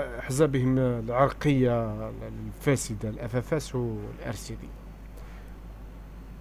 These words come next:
وهي نفسها الطائفة التي حشدت كل قوتها لدخول الانتخابات من قنوات، قنوات إعلامية وصفحات النفاق،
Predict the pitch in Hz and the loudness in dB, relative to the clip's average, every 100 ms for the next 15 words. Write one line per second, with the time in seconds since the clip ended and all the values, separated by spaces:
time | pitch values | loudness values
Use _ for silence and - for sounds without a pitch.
0 | - - - - - - - - - 120 | -12 -12 -14 -12 -12 -12 -14 -12 -4 2
1 | 147 180 190 214 - - 170 185 175 - | 8 8 8 6 2 4 6 6 4 -4
2 | - 143 - 240 269 - - 165 156 160 | -10 -10 -4 -2 -2 0 4 4 4 0
3 | - 170 151 147 - 165 156 139 131 127 | 0 2 4 4 2 2 2 4 4 2
4 | - 156 156 160 143 139 160 151 143 - | 0 -2 2 4 4 2 2 2 0 -2
5 | 147 170 156 147 151 156 165 160 156 151 | -2 0 0 0 2 4 4 2 0 2
6 | 151 170 170 - - - 131 143 143 175 | 4 2 0 -6 -8 -2 2 4 4 2
7 | 156 - 135 135 170 - 147 135 120 - | 0 -2 -4 -4 -4 0 2 2 0 -4